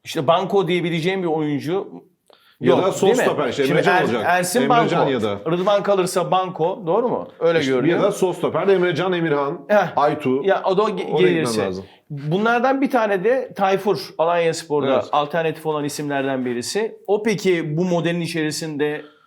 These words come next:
Speaker 1: Valerian İsmail'in modelin içerisinde doğru bir tercih midir?
Speaker 2: Aslında Fasnacht için tarif, tarif ettiğim tabire yakın bir oyuncu Tayfur'da.
Speaker 1: Hı hı. Ben de çok
Speaker 2: Ee,
Speaker 1: beğeniyorum.
Speaker 2: yani bek de oynayabiliyor, önde de oynayabiliyor, gol koşuları var,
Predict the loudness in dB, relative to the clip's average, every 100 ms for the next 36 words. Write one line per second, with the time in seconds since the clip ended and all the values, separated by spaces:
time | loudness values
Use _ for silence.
0 | -6 -2 0 -2 -4 -6 -4 -2 -2 -2
1 | -2 -4 -6 -6 -6 -6 -6 -4 -4 -2
2 | -2 0 0 -2 -4 -4 -4 -4 -6 -6
3 | -6 -10 -8 -4 -2 0 0 0 -2 -2
4 | -2 -2 -4 -4 -4 -4 -10 _ -4 -2
5 | 0 -4 -8 -16 -4 -2 -2 -4 -4 -6
6 | -4 -2 0 0 0 0 -2 -4 -4 -2
7 | -2 -2 -4 -8 _ _ _ -4 -2 0
8 | 0 2 2 4 2 0 -2 -2 -2 -2
9 | -2 -2 0 -2 0 0 2 0 -4 -6
10 | -4 -2 -2 -2 0 -2 -2 -2 0 0
11 | 0 -2 -4 0 0 0 -2 -2 0 0
12 | 0 -2 -6